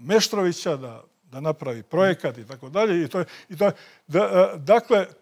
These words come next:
to sigurno Cetinjani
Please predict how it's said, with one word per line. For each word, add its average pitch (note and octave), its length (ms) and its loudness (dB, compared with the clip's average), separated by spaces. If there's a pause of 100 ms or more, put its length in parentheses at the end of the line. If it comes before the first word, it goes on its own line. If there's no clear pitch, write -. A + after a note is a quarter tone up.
(220)
to G#3 160 2
sigurno G#3+ 840 0 (680)
Cetinjani F#3+ 920 0